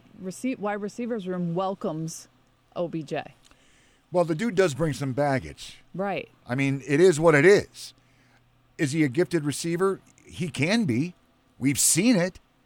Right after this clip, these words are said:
Speaker 2: Uh, but we've also seen him just sit there and pout.
Speaker 1: Right.
Speaker 2: Now, which Beckham Junior is gonna land in L A?
Speaker 1: I mean, obviously the Rams hope this is some sort of subdued team player first O B J.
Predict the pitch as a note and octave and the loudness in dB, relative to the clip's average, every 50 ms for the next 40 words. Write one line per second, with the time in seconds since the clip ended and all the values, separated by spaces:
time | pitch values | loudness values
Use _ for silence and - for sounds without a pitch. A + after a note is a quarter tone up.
0 | _ _ _ _ _ _ _ _ - B2+ C#3 C#3 C3+ C#3 C3+ C3 A2+ G2 C3+ C#3 | _ _ _ _ _ _ _ _ -6 -2 0 0 2 2 2 0 0 0 0 0
1 | B2 C#3+ C#3+ B2 C#3+ D#3+ G3 A3 - - F#3 D3+ - - E3 D#3+ D#3+ D#3+ D#3 D3 | 2 2 0 2 4 4 4 4 2 2 0 0 0 -2 -2 -2 0 0 -2 -2
2 | A2+ C#3+ C#3+ - - - F3 D#3 - D3+ C#3 C3+ B2 A#2 - - G3+ A3+ A3+ D3+ | 0 0 0 0 0 -2 -2 -2 0 0 2 2 2 0 -2 -2 0 2 2 0
3 | - - _ _ _ _ - F3 F3 D#3 A#2 - - _ - C3+ C3+ C#3+ D3 C#3+ | 0 -4 _ _ _ _ -8 -6 -6 -6 -6 -8 -12 _ -4 0 2 2 4 4
4 | C#3+ C#3+ B2 D3 C#3+ F3+ F#3+ - - - - - - - - _ _ _ _ _ | 2 0 -2 0 2 2 2 2 0 -2 -6 -8 -8 -12 -16 _ _ _ _ _
5 | _ _ - A#2 - F#3+ F#3+ - F3 D#3+ C#3 A2 D3+ F3+ F#3 F3 E3 D#3+ D3+ C#3+ | _ _ -6 0 2 2 4 4 2 -2 0 0 0 -2 0 0 0 0 0 0
6 | B2 C#3 D#3+ D3+ D3 C#3+ C#3+ D3 D#3 D3 C#3 C#3 C3+ C3 C3 B2+ B2+ B2+ B2 G2 | 0 -2 -2 -2 0 0 0 0 0 0 0 0 2 2 4 4 4 2 2 0
7 | - - - _ _ _ _ _ _ _ _ _ _ _ _ _ _ _ _ _ | -2 -6 -14 _ _ _ _ _ _ _ _ _ _ _ _ _ _ _ _ _
8 | _ - F#3+ G#3 G3+ F#3+ - - F3+ F#3 F#3+ G#3 G#3 - A#3 A3 F#3 F#3+ E3 F3 | _ -6 -6 -4 -4 -6 -8 -8 -8 -6 -6 -6 -6 -6 -6 -6 -4 -4 -4 -4
9 | F3 F#3 G3 G#3 G#3+ - - G#3 F3+ F#3+ F#3+ _ - - F3+ F3 - G3 E3+ - | -4 -4 -4 -4 -6 -6 -4 -4 -4 -6 -6 _ -6 -6 -6 -6 -6 -8 -8 -8
10 | - - G3 F3+ F#3 F#3 - - G3+ F#3 E3 E3+ D#3+ - - - G#3+ F3+ E3 D#3+ | -10 -10 -8 -8 -8 -8 -8 -8 -6 -6 -4 -6 -8 -8 -10 -8 -8 -8 -8 -8
11 | E3 F3+ F3+ F3+ F3+ F3 E3+ F3 F3 F3 F3 G#3 - _ _ _ _ _ _ - | -8 -4 -4 -2 -2 -2 -2 -4 -4 -4 -6 -8 -10 _ _ _ _ _ _ -10
12 | - - A3 G#3 G#3 G3+ G3+ G3+ - - G3 F3 F3 F3 E3+ E3+ - - - F3 | -6 -4 -2 -2 0 -2 -2 -2 -4 -4 -4 -2 -2 -2 -4 -4 -6 -6 -6 -6
13 | E3 D#3 D#3+ D#3+ - - - - E3+ E3 D#3 - D3+ C#3 C3+ E3+ E3+ D#3+ C3+ F#2 | -4 -4 -6 -8 -10 -14 -12 -8 -8 -6 -6 -6 -8 -8 -6 -6 -6 -4 -6 -6
14 | - C3+ | -10 -14